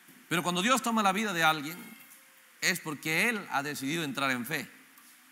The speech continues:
Y para entrar en fe, pues, hay cosas que debe tomar lugar, hay entendimiento que debe tomar lugar en nosotros.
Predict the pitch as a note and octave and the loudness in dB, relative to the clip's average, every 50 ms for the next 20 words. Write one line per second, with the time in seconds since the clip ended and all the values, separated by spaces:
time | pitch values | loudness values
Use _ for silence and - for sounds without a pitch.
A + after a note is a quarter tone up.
0 | - - - - - - - - - - C3+ C3+ C#3 D3+ D3+ D3 C#3+ - F3+ G3 | -20 -20 -20 -20 -20 -20 -20 -18 -8 -6 -4 -2 0 0 0 0 -2 -2 -2 0
1 | G#3+ G#3+ F#3+ D#3+ C#3+ C#3+ C#3+ C#3+ C#3+ - - - - - - - - - - - | 0 -2 -2 -2 -2 -2 -2 -4 -8 -14 -20 -20 -20 -20 -20 -20 -20 -20 -20 -20
2 | - - - - - - - - - - - - - - - - - D3 C#3 B2+ | -20 -20 -20 -20 -20 -20 -20 -20 -20 -20 -20 -20 -20 -20 -20 -10 -8 -6 -6 -6
3 | C3+ B2+ - - - - - - - - - - - - - - - - - A#2+ | -6 -8 -10 -12 -12 -18 -20 -20 -20 -20 -20 -20 -20 -20 -20 -20 -20 -16 -10 -10
4 | C3 - - E3 F3 C#3 C3+ B2 A#2 - - A#2 A2+ B2 B2 A2+ A2+ A2+ A#2+ B2+ | -8 -8 -6 -6 -6 -4 -6 -6 -8 -8 -8 -6 -6 -6 -6 -8 -8 -8 -8 -8
5 | A#2 A#2+ A#2+ C3+ C3+ C#3 C3 - - C3+ D3 D3+ D3 C3+ C#3+ B2+ C3 C3 C#3+ E3 | -8 -6 -4 -2 -2 -2 -2 -2 -2 -2 -2 -2 -2 -6 -6 -6 -6 -4 -2 -4
6 | F3 E3 C#3+ A2+ B2+ B2 B2+ A#2+ - A#2 B2 B2 A#2 A#2 A2 A#2 A2 A2 G#2+ A2+ | -4 -4 -4 -6 -4 -4 -4 -4 -4 -4 -6 -4 -4 -4 -4 -4 -4 -4 -4 -8
7 | A2 A2 A2 F#2+ - - | -8 -8 -10 -12 -16 -18